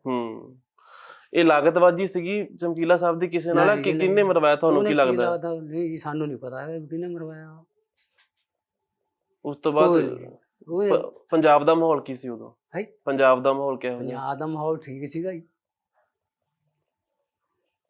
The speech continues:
Speaker 2: ਵਿਆਹ ਸ਼ਾਦੀਆਂ ਹੁੰਦੀਆਂ ਸੀਗੀਆਂ,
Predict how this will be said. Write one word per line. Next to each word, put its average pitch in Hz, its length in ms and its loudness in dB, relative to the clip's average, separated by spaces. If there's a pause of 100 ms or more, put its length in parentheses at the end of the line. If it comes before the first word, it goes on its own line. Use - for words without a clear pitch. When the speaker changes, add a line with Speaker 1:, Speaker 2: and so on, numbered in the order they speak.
(1120)
Speaker 2:
ਵਿਆਹ 127 260 -8
ਸ਼ਾਦੀਆਂ 147 400 -4
ਹੁੰਦੀਆਂ 139 360 -10
ਸੀਗੀਆਂ, 170 400 -6